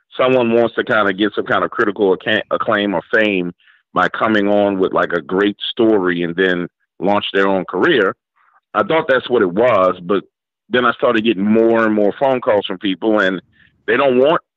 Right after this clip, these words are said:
you know, their stories necessarily told. They just want a listening ear,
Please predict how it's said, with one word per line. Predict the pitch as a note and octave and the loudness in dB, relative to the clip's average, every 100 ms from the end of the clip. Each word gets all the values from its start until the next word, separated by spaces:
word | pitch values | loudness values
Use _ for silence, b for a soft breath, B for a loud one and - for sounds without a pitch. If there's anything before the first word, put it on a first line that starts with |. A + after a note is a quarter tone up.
| _ | _
you | B2 A2+ | 0 2
know, | G2+ | 4
their | G2 G2 | 2 0
stories | - A#2 F#2+ | 0 0 0
necessarily | F#2+ F2+ E2+ G#2 F2 | -4 -6 -2 0 0
told. | - D#3 B2 | 0 2 2
They | A2 | 0
just | G2+ G#2 | -2 -6
want | G#2 G2+ G#2 - | -2 -2 -2 -2
a | D2 E2 D2+ | 0 2 2
listening | G2+ A2+ - G2 F2+ | 0 -2 -2 -6 -4
ear, | A#2+ C3 F2+ E2+ | 0 2 4 2